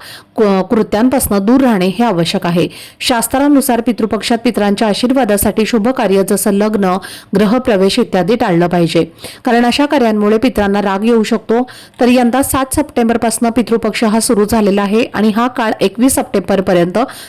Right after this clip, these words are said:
चालणार आहे. तर या काळात पितरांना आनंदी ठेवणं महत्त्वाचं आहे. श्राद्ध तिथीच्या दिवशी घराची स्वच्छता करणं फार आवश्यक आहे. घर स्वच्छ करून झाल्यानंतर सर्वप्रथम स्वच्छ स्नान करा आणि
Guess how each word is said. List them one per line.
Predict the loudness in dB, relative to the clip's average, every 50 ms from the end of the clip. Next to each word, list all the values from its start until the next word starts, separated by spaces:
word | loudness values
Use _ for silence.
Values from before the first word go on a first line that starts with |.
| -8 -4
चालणार | -2 0 0 0 0 0 0
आहे. | 0 0 0 0 0 -2 -2
तर | 0 0
या | 2 0 0
काळात | 0 -2 -2 -2 -2 -2 -2
पितरांना | -4 -4 -2 -2 -2 0 -2 -2
आनंदी | -2 0 0 2 4 4 4 4
ठेवणं | 4 2 2 0 0 0
महत्त्वाचं | 0 0 -2 -2 0 0 0 0 0 -2
आहे. | 0 0 0 0 0 -4 -10 -18 -18 -12 -6
श्राद्ध | -2 -2 0 0 0 0 0 2 2
तिथीच्या | 2 2 2 0 0 0 2 0
दिवशी | 0 0 0 0 0
घराची | 0 0 2 0 0 0 0 0
स्वच्छता | 0 0 -2 -2 0 -2 0 0 0
करणं | 0 0 0 0 -2 -2
फार | -2 -2 -2 0
आवश्यक | 0 0 -2 -2 -4 -4 -4 -4
आहे. | -4 -2 0 0 0 -2 -4 -10 -20 -20 -18 -10 -4 -2
घर | 0 0 2
स्वच्छ | 2 0 0 0 0 -2
करून | 0 0 2 2 2 2
झाल्यानंतर | 0 0 0 0 0 0 0 0 0 0 -2
सर्वप्रथम | 0 -2 0 0 0 -2 0 -2 -2 0 0 0
स्वच्छ | 0 0 0 -2 -2 0 -2
स्नान | -2 -2 -2 -2 0 0 0
करा | 0 0 0 0
आणि | -2 -2 -2 -2 -2